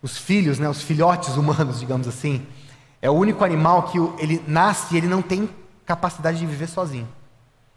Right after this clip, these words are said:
Às vezes um cachorrinho nasce, já sai andando, já sai se alimentando.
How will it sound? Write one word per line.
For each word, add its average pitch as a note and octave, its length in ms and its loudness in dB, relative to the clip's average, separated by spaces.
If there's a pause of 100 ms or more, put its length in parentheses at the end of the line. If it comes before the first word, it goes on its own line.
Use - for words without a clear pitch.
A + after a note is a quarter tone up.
(320)
Às C#3+ 160 -4
vezes F3+ 160 0
um G3+ 100 2
cachorrinho F#3 560 0
nasce, F3 300 0
já D#3+ 80 -2
sai E3+ 180 -4
andando, D#3+ 460 0
já D3 80 -4
sai D#3+ 120 -8
se D#3 100 -8
alimentando. C#3+ 280 -6